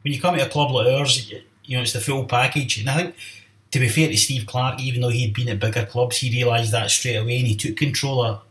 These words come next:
absolutely everything. And that was a guy who commanded respect from the players, which is where I think Alex Dyer went wrong. When Steve Clarke was in, he put a ban on the players walking by his dressing room.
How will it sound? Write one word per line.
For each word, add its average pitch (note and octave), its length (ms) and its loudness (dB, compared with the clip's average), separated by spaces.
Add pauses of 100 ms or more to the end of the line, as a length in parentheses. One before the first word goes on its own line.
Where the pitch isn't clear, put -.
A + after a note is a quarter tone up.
(120)
absolutely A#2+ 600 0
everything. B2+ 420 -6 (320)
And C3 80 0
that D3+ 80 6
was D3+ 100 4
a C3 80 2
guy C3 160 4
who C3 140 4
commanded B2 500 0
respect B2+ 560 2
from B2+ 220 -2
the A2+ 80 -2
players, A#2 560 2 (720)
which G#2+ 200 -2
is B2 140 -2
where B2+ 160 2
I - 80 2
think B2+ 340 -4
Alex A#2 340 0
Dyer B2 380 0 (280)
went C3 240 -2
wrong. B2 300 2
When C3 100 -4
Steve - 260 2
Clarke C#3+ 300 2
was A#2 140 0
in, C3 240 0 (580)
he G#2+ 80 -8
put B2+ 140 -2
a G#2+ 100 2
ban B2+ 260 4
on D3+ 120 4
the C3 80 0
players B2+ 360 -2
walking B2+ 260 -2
by A#2+ 180 0
his A#2+ 100 -4
dressing D3 360 -2
room. C#3 220 -4